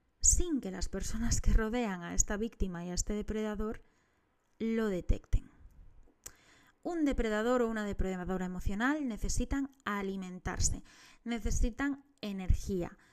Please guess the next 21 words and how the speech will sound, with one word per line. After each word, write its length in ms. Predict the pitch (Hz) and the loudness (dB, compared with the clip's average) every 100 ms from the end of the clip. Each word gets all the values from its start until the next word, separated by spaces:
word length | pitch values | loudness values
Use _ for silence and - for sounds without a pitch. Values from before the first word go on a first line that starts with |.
| _ _ - | _ _ 4
están 500 | 214 214 254 262 - | 6 6 2 -2 -6
súper 560 | - - - 320 226 202 | -8 -6 0 0 0 -2
llenas 300 | 202 190 190 | -4 -4 -2
de 100 | 226 | 2
rabia, 440 | 240 214 208 208 | 4 2 -2 -2
de 100 | 202 | -4
resentimiento, 920 | 185 - 196 190 202 220 208 196 202 208 - - - _ | -2 -2 -2 -4 -4 -4 -6 -6 -8 -10 -18 -20 -20 _
hacia 380 | 214 - 220 208 | -6 0 0 0
personas 420 | 196 - 247 254 | -2 -2 -2 -2
que 100 | - | -4
son 140 | 262 | -4
capaces 420 | 254 240 254 294 233 | -4 -4 -2 -4 -4
de 100 | 226 | -6
vibrar, 460 | 226 247 240 196 | -4 -2 -2 -4
de 100 | 185 | -4
sentir, 560 | - 202 202 240 226 - - - - - | -4 -4 -4 -4 -4 -6 -16 -20 -20 -2
hacia 240 | - - | 2 2
personas 480 | - - 247 277 285 | 0 -2 -2 0 0
que 100 | - | 0
vulgarmente 640 | 247 247 233 240 240 247 247 | 0 0 0 -2 2 2 2
llaman 400 | 233 240 262 | 0 -2 -4